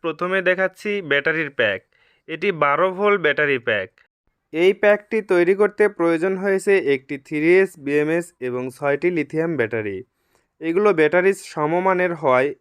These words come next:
ব্যাকআপটা অনেক ভালো পাওয়া যায়। এরকম ব্যাটারির প্যাকেজ তৈরি করে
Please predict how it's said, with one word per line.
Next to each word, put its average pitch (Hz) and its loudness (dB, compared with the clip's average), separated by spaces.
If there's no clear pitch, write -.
ব্যাকআপটা 165 -2
অনেক 147 -2
ভালো 123 -2
পাওয়া 107 -2
যায়। 98 -8
এরকম 208 2
ব্যাটারির 185 0
প্যাকেজ 190 0
তৈরি 185 0
করে 123 2